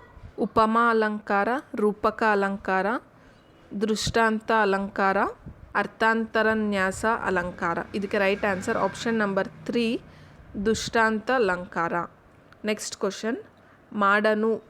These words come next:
ಪದದಲ್ಲಿರುವ ಕ್ರಿಯಾರ್ಥಕ ರೂಪ. ಆಪ್ಷನ್ಸ್ ಆರ್ ವಿದ್ಯಾರ್ಥಕ ರೂಪ, ನಿಷೇಧಾರ್ಥಕ ರೂಪ, ಸಂಭವನಾರ್ಥಕ ರೂಪ,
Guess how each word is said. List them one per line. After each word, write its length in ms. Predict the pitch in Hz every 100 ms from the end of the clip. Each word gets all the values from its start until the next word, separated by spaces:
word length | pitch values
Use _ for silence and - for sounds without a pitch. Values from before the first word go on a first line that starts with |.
| -
ಪದದಲ್ಲಿರುವ 1000 | 208 190 202 214 214 196 180 170 185 359 - - - - -
ಕ್ರಿಯಾರ್ಥಕ 640 | - 233 208 220 - 214 226
ರೂಪ. 300 | 262 202 - - -
ಆಪ್ಷನ್ಸ್ 480 | 190 - 202 196 226
ಆರ್ 120 | - - - 240
ವಿದ್ಯಾರ್ಥಕ 680 | 208 180 214 214 214 214
ರೂಪ, 340 | 214 202 196 226 - - -
ನಿಷೇಧಾರ್ಥಕ 800 | 208 196 208 208 208 208 - 202
ರೂಪ, 300 | 196 190 - 240 - - - - - - - -
ಸಂಭವನಾರ್ಥಕ 840 | 220 196 208 214 214 202 - 208 202
ರೂಪ, 360 | 196 190 -